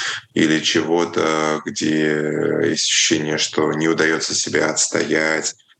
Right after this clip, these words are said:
Вот любая вот из этих форм, в которых мы можем сказать, "Окей, там есть какая-то дисфункция границ", она сама по себе, как она у тебя в жизни проявляется, она в этот самый момент и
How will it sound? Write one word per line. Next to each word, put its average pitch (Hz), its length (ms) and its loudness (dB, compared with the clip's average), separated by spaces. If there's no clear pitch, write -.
Вот 90 200 0
любая 101 500 2
вот 85 160 -4
из 80 140 -4
этих 82 240 -2
форм, 143 220 2
в - 80 -16
которых 82 380 -2
мы 80 220 -2
можем 76 220 0
сказать, - 240 -2
"Окей, - 240 -2
там 80 120 0
есть - 180 0
какая-то 76 300 -2
дисфункция 76 500 -2
границ", 76 280 -4
она 87 260 2
сама 87 320 0
по - 100 -10
себе, 92 540 0
как 110 320 0
она 95 280 0
у 82 100 -2
тебя 80 340 0
в 78 60 -6
жизни 82 260 -2
проявляется, 110 800 0
она 85 560 -2
в 87 200 0
этот 101 280 0
самый 80 300 -2
момент 113 380 0
и 85 480 2